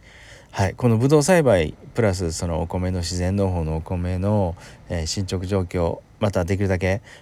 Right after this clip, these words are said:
音声配信で詳しくお伝えできればなと思っています。はい、Instagramもですね、ネリ、ネリっていう名前でやっていますので、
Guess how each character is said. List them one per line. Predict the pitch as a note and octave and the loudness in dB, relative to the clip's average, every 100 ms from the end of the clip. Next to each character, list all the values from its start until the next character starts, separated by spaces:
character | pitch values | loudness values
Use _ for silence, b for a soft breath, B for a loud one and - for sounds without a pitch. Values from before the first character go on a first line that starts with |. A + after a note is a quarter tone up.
| B | B
音 | A#2 G2 | 0 0
声 | G2+ | 2
配 | F#2+ F#2 | 0 0
信 | F2 | -4
で | D#2+ D#2 | -4 -6
詳 | D#2 F2+ F2 | -4 -4 -2
し | - | -4
く | - E2 | -4 -6
お | |
伝 | D2+ - D#2 | -6 -6 -4
え | D#2 | -4
で | E2 | -4
き | E2+ | -4
れ | D2+ | -4
ば | D#2+ | -4
な | D#2 D#2+ D#2 | -6 -6 -8
と | - - - | -12 -20 -14
思 | C#2+ | -12
っ | |
て | C#2+ C#2 | -12 -12
い | |
ま | C#2 C#2+ | -10 -10
す。 | - - B B B B | -12 -14 B B B B
は | - F2+ | -2 -2
い、 | - | 0
Instagram | A#2 A2 - A2 A#2+ A2 D#2 | 2 2 2 0 2 0 -2
も | D2+ E2 | -8 -10
で | D2+ | -12
す | - | -10
ね、 | D2+ D2 D#2 _ b b - | -8 -8 -10 _ b b -8
ネ | E2+ F2+ | -2 -2
リ、 | E2 - _ _ - _ _ _ _ _ _ - | -2 -8 _ _ -20 _ _ _ _ _ _ -4
ネ | G2 | -4
リ | F2 | -4
っ | |
て | - D2 | -6 -10
い | |
う | D2 | -8
名 | D2+ | -8
前 | D#2+ D#2 | -8 -8
で | E2 D2 - b _ | -8 -8 -12 b _
や | E2 | -8
っ | |
て | E2 F2+ | -6 -4
い | |
ま | E2+ E2 | -2 -2
す | E2 | -4
の | D2+ | -6
で、 | D2 | -6